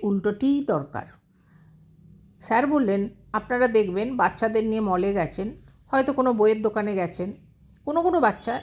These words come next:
একটি দুটি বই নিয়ে বসে পড়ল। যতই হাত ধরে টানুন, আসতে চায় না, তার মন পড়ে আছে ওই বইগুলিতে। আবার কিছু বাচ্চা দৌড়ে বেড়াচ্ছে,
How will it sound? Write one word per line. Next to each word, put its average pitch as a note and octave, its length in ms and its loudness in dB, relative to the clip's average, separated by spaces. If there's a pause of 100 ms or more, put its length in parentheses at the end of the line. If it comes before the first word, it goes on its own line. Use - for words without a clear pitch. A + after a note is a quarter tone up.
একটি A#3+ 240 -6
দুটি C#4 240 -2
বই A3+ 240 2
নিয়ে B3+ 160 -2
বসে B3+ 240 -2
পড়ল। B2 340 -8 (500)
যতই A3+ 360 2
হাত D#4 160 2
ধরে C#4+ 240 0
টানুন, A#3 400 0
আসতে G#3+ 300 -4
চায় C3 300 -6
না, - 140 -14 (360)
তার A3 180 2
মন A3+ 300 0
পড়ে D4 240 2
আছে G3+ 280 -2
ওই A3+ 140 2
বইগুলিতে। G3+ 800 0 (580)
আবার G3 340 2
কিছু A#3+ 360 -4
বাচ্চা C#4 320 2
দৌড়ে A3 320 2
বেড়াচ্ছে, D#3+ 500 -4